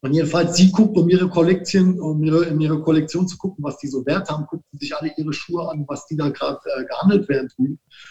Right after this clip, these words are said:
Und ich stehe vorne, es war ein riesen Security, so Predator-mäßig, zwei Meter fünfzig Dude, ne, steht vor so einer, ne, wie so einem Absperrding mit so einem roten Band vorm Club,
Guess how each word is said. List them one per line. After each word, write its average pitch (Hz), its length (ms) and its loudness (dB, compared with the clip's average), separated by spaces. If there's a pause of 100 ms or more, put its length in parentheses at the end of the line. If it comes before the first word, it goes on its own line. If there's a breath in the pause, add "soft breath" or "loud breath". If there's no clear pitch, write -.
(180 loud breath)
Und 139 100 2
ich 185 120 6
stehe 180 180 6
vorne, 185 340 0
es - 140 -20
war 156 120 -8
ein 135 60 -16
riesen 196 320 4
Security, 175 480 2
so 120 140 -8
Predator-mäßig, 147 800 -2 (580)
zwei 160 280 -6
Meter - 280 0
fünfzig - 560 0
Dude, 147 260 4 (360 loud breath)
ne, 175 160 4
steht 175 320 4
vor 170 160 4
so 156 100 4
einer, 147 380 2 (260)
ne, 147 180 2
wie 147 60 0
so 151 140 2
einem 156 80 2
Absperrding 165 600 2
mit 147 140 4
so 147 60 0
einem 131 80 -4
roten 147 300 0
Band 185 280 0
vorm 147 200 -2
Club, - 220 -2